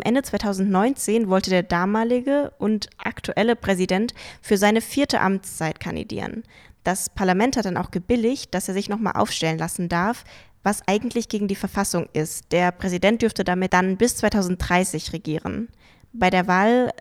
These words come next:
letzten Februar, äh, wurde der Präsident dann auch mit zweiundsiebzig Prozent gewählt. Die Opposition hat das Ergebnis aber angefochten und es hat auch viel Proteste dagegen gegeben.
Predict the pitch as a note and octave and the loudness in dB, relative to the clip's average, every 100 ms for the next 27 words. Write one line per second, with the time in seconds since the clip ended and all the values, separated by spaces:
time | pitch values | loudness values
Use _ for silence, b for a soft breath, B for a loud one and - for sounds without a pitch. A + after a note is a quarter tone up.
0 | - F#3+ - - F#3 - G#3+ - C#4+ C#4+ | -2 -2 -2 -6 -6 0 0 0 2 2
1 | D4+ D#4+ D#4 - A3 G#3+ A#3+ A#3 A3 A3+ | 2 0 -2 0 0 4 4 6 4 2
2 | G3+ G#3+ A3 A3 F#3+ G3+ G3 - G3+ A3 | 0 0 0 2 0 0 -2 0 0 2
3 | G#3+ F#3+ - F#3+ F#3 F3 E3+ F3+ A#3 D#4 | 0 -4 -6 -6 -4 -4 -6 -2 0 0
4 | - - - F#3 F#3+ F3 - A#3+ A#3+ G3+ | -2 -6 -4 -4 -4 -6 -2 0 0 0
5 | G3 - B B B G3 G3+ A3 G#3+ - | -2 -2 B B B -2 -2 0 0 2
6 | F3+ - B3+ B3 - A#3 - A#3+ A3+ - | 0 0 2 2 0 -2 -2 -2 -2 0
7 | G#3+ - - G#3+ G3 - B3+ B3+ - - | -2 -2 -4 -2 -2 -2 -4 -2 -4 -4
8 | B3 - F#3+ D#3+ D#3+ E3 E3 E3 D#3+ D#3+ | -6 -4 -4 -2 -4 -4 -8 -6 -4 -4
9 | E3 F#3+ | -4 -8